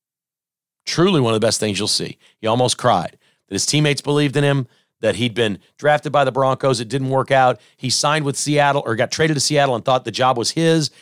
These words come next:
Then he lost the job to Geno Smith. Then Geno Smith's hurt, and now this happened, and I understand the emotions. I understand it. I think Drew Lock's a backup quarterback, but I think he's a very good backup quarterback. I think his problem is in the intermediate throws.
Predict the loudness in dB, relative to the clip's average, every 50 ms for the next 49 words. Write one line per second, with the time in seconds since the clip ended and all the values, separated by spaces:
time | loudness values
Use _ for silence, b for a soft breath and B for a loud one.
0 | b b b -2 -2 0 2 2 2 0 0 -2 -6 -4 0 0 0 0 0 -2
1 | -4 -2 -2 0 -2 -2 -2 0 2 4 4 2 0 b b b b b -6 -4
2 | -2 -2 -2 -2 -4 -4 -6 -6 -8 -4 0 0 0 0 0 -4 -6 -4 -4 -2
3 | -2 0 0 0 0 0 0 0 0 -2 -2 0 -2 -2 -4 -6 -6 -6 -4 -4
4 | -4 -4 -4 -2 -2 0 0 0 0 0 0 -2 -2 -8 -14 -18 _ _ _ _
5 | _ _ _ _ _ _ _ _ _ _ _ _ _ _ _ _ _ _ _ _
6 | _ _ _ _ _ _ -12 -10 -6 -4 -2 -2 -2 -2 -2 -4 -4 -4 -8 -8
7 | -4 0 2 2 2 0 0 -2 -2 -2 0 0 0 2 2 0 0 -2 -2 0
8 | 0 0 0 -2 -4 -4 -2 -2 -2 -2 -4 -8 -10 -12 -14 _ _ _ _ _
9 | _ _ _ -8 -6 -4 -4 -4 -6 -6 -4 -2 -2 -2 0 0 -2 -2 0 0
10 | -2 -2 -2 -6 -10 -8 -8 -6 -6 -6 -8 -12 -14 -16 _ _ -6 -4 -4 -4
11 | -4 -4 -6 -6 -8 -8 -4 0 0 0 0 0 -4 -8 -8 -8 -8 -10 -12 -10
12 | -8 -6 -6 -4 -4 -4 -4 -4 -6 -8 -10 -14 -16 -16 -16 -18 -20 -20